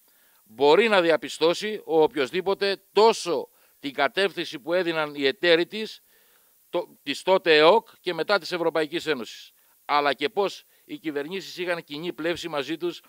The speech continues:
για να εξασφαλίσουν όλοι μαζί τα συμφέροντα που υπερασπίζονται. Σε αυτή την κατεύθυ-, ε, την κατεύθυνση δεν αναπτύχθηκαν ποτέ τα πετυχημένα πειράματα του που προαναφέραμε. Σε αυτή την κατεύθυνση διαχρονικά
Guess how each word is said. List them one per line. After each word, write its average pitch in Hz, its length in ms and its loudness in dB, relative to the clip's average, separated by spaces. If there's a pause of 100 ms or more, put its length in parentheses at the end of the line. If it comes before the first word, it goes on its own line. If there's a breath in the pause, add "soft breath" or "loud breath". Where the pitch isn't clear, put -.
(240 soft breath)
για 160 220 -4
να 170 60 -4
εξασφαλίσουν 156 720 -8
όλοι 160 260 0
μαζί 143 380 -4 (440 soft breath)
τα 139 120 -4
συμφέροντα 165 540 -2
που 170 80 -4
υπερασπίζονται. 143 760 -4 (800 soft breath)
Σε - 120 -6
αυτή 151 160 -2
την 196 120 -2
κατεύθυ-, 190 540 0
ε, 151 160 -2
την 139 180 -12
κατεύθυνση 175 640 -4
δεν 208 220 0
αναπτύχθηκαν 143 580 -6
ποτέ 123 340 -6
τα 139 140 -6
πετυχημένα 131 540 -10
πειράματα 120 440 -8
του 117 180 -16
που 131 200 -14
προαναφέραμε. 110 720 -12 (140)
Σε - 160 -14
αυτή 117 140 -12
την 156 120 -12
κατεύθυνση 151 520 -8
διαχρονικά 139 720 -6